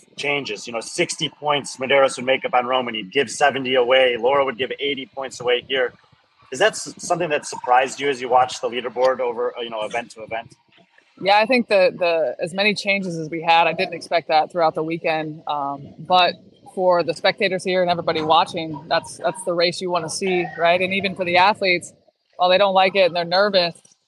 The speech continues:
Speaker 2: they, they performed. You know, it, it raises the bar for sure.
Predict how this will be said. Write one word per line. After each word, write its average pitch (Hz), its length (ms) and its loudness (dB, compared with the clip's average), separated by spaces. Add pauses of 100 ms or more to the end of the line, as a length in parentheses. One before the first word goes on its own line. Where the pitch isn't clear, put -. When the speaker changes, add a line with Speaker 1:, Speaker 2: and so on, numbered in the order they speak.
(160)
Speaker 2:
they, 170 160 -4 (420)
they 185 200 -2
performed. 175 540 -6 (1080)
You 170 100 -12
know, 175 120 0
it, 185 160 4
it 196 100 0
raises 208 340 2
the 180 80 -4
bar 185 200 4
for 175 120 -8
sure. 180 380 -2